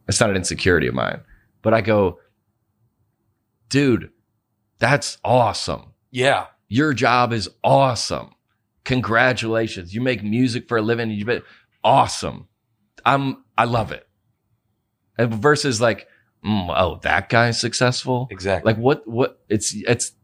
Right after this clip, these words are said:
Speaker 1: a reflection of you.
Speaker 2: Mm-hmm.
Speaker 1: It has nothing to do with, I go, "Dude, I don't know. I'm great with where I'm at. And I, and I love this." Versus like people come all the time about like,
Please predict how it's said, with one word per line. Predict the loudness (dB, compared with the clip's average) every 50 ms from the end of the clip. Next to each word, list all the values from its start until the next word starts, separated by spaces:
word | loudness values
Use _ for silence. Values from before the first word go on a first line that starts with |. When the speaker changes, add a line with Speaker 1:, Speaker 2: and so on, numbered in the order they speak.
| _ _ -6 -2
Speaker 1:
a | 0 0
reflection | 2 0 2 2 0 0 0 -2 -4
of | -4 -4
you. | -2 -2 -2 -2 -2 -6 _ _ -12
Speaker 2:
Mm-hmm. | -12 -10 -10 -10 -12 -14 -16 _ _ _ 0
Speaker 1:
It | 2 2
has | 2 2 2
nothing | 0 -2 0 0 0 2
to | 2
do | 2 2
with, | 2 0 -2 -4 _ _ -2
I | 0
go, | 2 4 2 2 0 -2 -4
"Dude, | -2 0 0 0 0
I | -2 -2
don't | -2 0
know. | 0 2
I'm | 2 2 0 0
great | 0 2 2 2 2 0 -2 -8 _ _ _ -2
with | -2 0 4
where | 4 4 6
I'm | 4 4 2 2
at. | 2 2 0 0
And | 0 0
I, | 0 0 0 -2 -4 -2
and | 0 0
I | 0 0
love | -2 -2 -2 -2 -4 -6
this." | -8 -8 -8 -10 -16 -20 -20 _ _ _ _ _ _ _ _ 0
Versus | 2 2 2 2 0 2
like | 2 2 2 0 -4 _ -12 -12 -12 _ _ _ _ _ _ _ _ _ _ _ _ _
people | 0 2 2 2 2
come | 2 2 2 2 2
all | 2 2 2 2
the | 0
time | -2 -2 -2 -2 0 -2
about | -2 -2 -2 0 0
like, | -2 -4 -4 -6